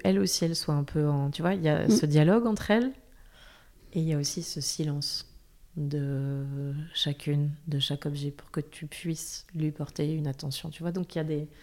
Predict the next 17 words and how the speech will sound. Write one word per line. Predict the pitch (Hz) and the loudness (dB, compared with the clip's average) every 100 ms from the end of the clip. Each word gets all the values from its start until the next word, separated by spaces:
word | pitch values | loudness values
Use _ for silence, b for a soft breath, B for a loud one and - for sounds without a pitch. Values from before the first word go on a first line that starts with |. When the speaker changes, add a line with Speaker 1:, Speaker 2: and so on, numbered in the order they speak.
| B B B | B B B
Speaker 1:
il | |
y | |
a | 160 | 0
des | 156 | 0
coins | - 185 185 | 2 2 4
un | 165 | 2
petit | - 151 | -2 -4
peu | - 170 | 0 2
organisés, | 156 147 139 151 | 4 2 2 2
l'ensemble | 156 143 - 170 | 2 2 2 2
dialogue, | 151 147 156 214 247 - - - - - - b b b b b b b b b - | 2 2 4 2 0 -6 -20 -20 -20 -20 -20 b b b b b b b b b -8
puis | 170 | -6
ça | 151 | -4
dialogue | 170 156 151 151 | -4 0 0 2
dans | 160 | 2
des | 147 | 2
coins | 147 180 190 254 | 0 0 0 -2